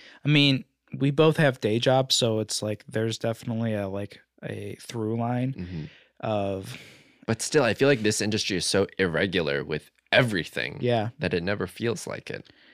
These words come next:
Speaker 1: Um, yeah, I wonder what happened if, like, podcasts just shut down.
Speaker 2: Yeah. If Apple
Speaker 1: Is that
Speaker 2: decided one day.
Speaker 1: possible?
Speaker 2: I think so,
Speaker 1: Yeah.
Speaker 2: probably.
Speaker 1: Mm-hmm.
Speaker 2: Hmm.
Speaker 1: Just as, like, can a medium just shut down?
Speaker 2: Yeah.
Speaker 1: That would suck.
Speaker 2: Be sad for Serial listeners.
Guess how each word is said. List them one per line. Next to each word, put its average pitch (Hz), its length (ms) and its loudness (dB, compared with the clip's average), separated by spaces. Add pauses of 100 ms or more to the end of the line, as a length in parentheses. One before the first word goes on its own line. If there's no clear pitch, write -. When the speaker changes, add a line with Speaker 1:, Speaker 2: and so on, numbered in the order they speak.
(640)
Speaker 1:
Um, 160 500 4
yeah, 180 280 2
I 165 40 6
wonder 185 260 2
what 311 140 2
happened 139 360 2
if, 120 160 -2
like, 117 200 -2
podcasts 107 540 -4
just 104 220 -8
shut - 340 -8
down. 92 460 -8
Speaker 2:
Yeah. 85 320 0 (420)
If 107 140 -2
Apple 92 220 2
Speaker 1:
Is 90 60 -2
that 151 380 2
Speaker 2:
decided 82 40 -4
one 127 220 2
day. 165 60 4 (140)
Speaker 1:
possible? 175 200 0 (140)
Speaker 2:
I - 100 -4
think - 280 -4
so, - 220 0
Speaker 1:
Yeah. 113 40 2 (360)
Speaker 2:
probably. 85 300 -4 (220)
Speaker 1:
Mm-hmm. 120 340 -4 (260)
Speaker 2:
Hmm. 101 200 -2 (640)
Speaker 1:
Just 147 200 0
as, 139 240 4
like, 131 220 0
can 135 160 2
a - 20 4
medium 117 460 0
just 110 160 -4
shut - 360 -4
down? 95 360 -6 (180)
Speaker 2:
Yeah. - 280 -8 (1080)
Speaker 1:
That 98 80 -10
would 90 120 -10
suck. - 340 -4
Speaker 2:
Be 98 80 -4
sad 82 340 0
for - 140 -10
Serial 82 460 -4
listeners. - 600 -10